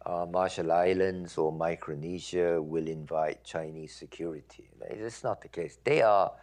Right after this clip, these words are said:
good friends, culturally, politically consistent. But what will happen is that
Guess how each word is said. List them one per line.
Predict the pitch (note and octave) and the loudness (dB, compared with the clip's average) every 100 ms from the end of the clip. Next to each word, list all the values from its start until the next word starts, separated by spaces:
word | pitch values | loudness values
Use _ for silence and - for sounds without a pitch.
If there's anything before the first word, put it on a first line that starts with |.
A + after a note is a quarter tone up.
| - _ - | -20 _ -10
good | - G#2 G2 | 0 0 0
friends, | - G2+ G2+ A2+ G#2+ - _ _ _ _ _ | 0 2 2 -2 -12 -20 _ _ _ _ _
culturally, | - - G#2+ - - A2+ G#2+ A2+ A2 F3 _ _ | -4 0 0 -2 -2 0 0 -2 -4 -10 _ _
politically | - F#2 G2 G2+ - G#2 G2 | -6 0 0 -2 -4 -4 -4
consistent. | - F2 - E2+ - D2 - _ _ - - _ _ - _ | -8 -8 -8 -8 -10 -12 -12 _ _ -20 -20 _ _ -20 _
But | G2+ G2 - | 2 2 0
what | G#2+ G2 - | 2 2 4
will | G#2 | 0
happen | - E3 F#3 - F2 E2+ | 2 0 0 2 0 0
is | - F#2 E2+ - | -6 -6 -4 2
that | F#2 - | 4 4